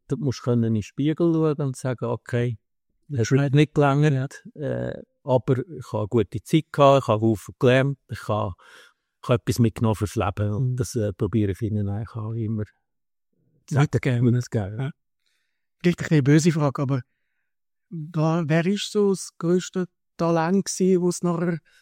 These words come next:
Speaker 2: wo mit du, wo, mit dem, wo du zusammengeschafft hast, wo es nachher in seiner Sportart dann auch geschafft hat?
Speaker 1: Ja, ich habe Haufen super, also von klein auf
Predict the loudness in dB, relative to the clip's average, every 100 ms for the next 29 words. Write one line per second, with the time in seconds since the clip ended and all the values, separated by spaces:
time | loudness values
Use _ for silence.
0 | _ -2 0 0 0 -4 -2 -4 -6 -2
1 | -4 -2 -2 0 -2 -2 -2 -2 -2 -2
2 | 0 -6 -4 -4 -4 -8 -6 -4 -6 -10
3 | _ _ _ _ 0 6 6 4 0 -4
4 | -4 -4 -6 -4 -4 -4 -6 -10 _ _
5 | _ -10 -8 -8 -14 -14 _ _ _ _
6 | _ -20 _ _ _ _ _ _ _ _
7 | -4 -2 -2 -6 -6 -6 -2 -2 -4 -2
8 | 0 0 0 -2 -2 4 4 4 2 2
9 | 2 0 -2 0 4 4 4 0 -4